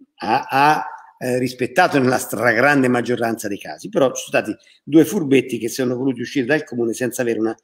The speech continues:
giustificato motivo per farlo. Ricordiamo infine che, ehm, i tamponi effettuati in località di Indicatore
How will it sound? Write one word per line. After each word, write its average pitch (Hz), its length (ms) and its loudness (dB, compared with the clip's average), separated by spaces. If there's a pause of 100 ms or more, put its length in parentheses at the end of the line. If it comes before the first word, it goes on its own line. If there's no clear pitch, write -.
(180)
giustificato 113 600 -2
motivo 90 260 -8
per 76 180 -14
farlo. - 340 -18 (520)
Ricordiamo 156 540 4
infine 165 520 4
che, 147 360 2 (440)
ehm, 123 560 0
i 123 120 -4
tamponi 139 760 4
effettuati 135 680 2
in 117 80 -4
località 127 480 -2
di 131 120 -8
Indicatore 139 760 2